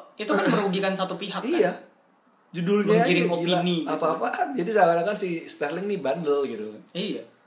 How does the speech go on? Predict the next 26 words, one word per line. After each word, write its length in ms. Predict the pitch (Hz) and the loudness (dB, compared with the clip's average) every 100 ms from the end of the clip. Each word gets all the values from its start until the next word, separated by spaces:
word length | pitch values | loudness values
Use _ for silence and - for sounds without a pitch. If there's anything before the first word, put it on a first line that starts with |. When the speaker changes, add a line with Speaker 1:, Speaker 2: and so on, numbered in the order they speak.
| - | -4
Speaker 1:
Nah, 180 | 180 151 - - _ - - - 175 | 0 0 -6 -20 _ -14 -14 -12 0
dari 500 | 175 185 196 196 190 | 2 4 4 2 0
kasus 460 | 196 185 185 - | -2 -2 -2 -4
itu 240 | 190 180 190 | -6 -6 -4
aja, 420 | 160 135 123 180 | -4 -4 -6 -6
Speaker 2:
Heeh. 300 | 214 131 127 120 | -4 -4 -6 -8
Speaker 1:
lu 180 | 277 302 | -4 -2
udah 160 | 170 151 | 0 0
harus 180 | 156 170 | -2 -4
melek 460 | 196 175 156 156 | -4 -2 -4 -8
gitu. 220 | 139 127 120 - - | -14 -12 -14 -14 -14
Speaker 2:
Iya. 280 | 220 139 - - _ | -12 -10 -12 -18 _
Speaker 1:
Lu 100 | 175 | 0
harus 260 | 220 180 - | 0 0 -4
banyak 280 | 147 147 - | -6 -6 -6
baca, 500 | 135 135 - 170 165 165 165 | -6 -6 -4 -2 0 0 -4
jadilah 400 | 143 151 147 160 156 | -6 -4 -2 0 -2
orang 160 | 147 147 | -4 -8
yang 80 | 143 | -10
skeptis. 1120 | - 147 143 - 156 151 151 160 - - - | -8 -8 -8 -6 -2 0 0 -4 -6 -12 -14
Terus 160 | 151 | -10
habis 220 | 135 139 139 | -10 -8 -10
itu, 280 | 139 165 165 160 - _ _ _ _ _ - | -4 0 0 -2 -10 _ _ _ _ _ -8
kalau 180 | 151 | -4
misalkan 320 | 160 160 175 165 | -2 -2 -2 -2
ada 580 | 165 165 165 165 160 | -2 0 2 2 0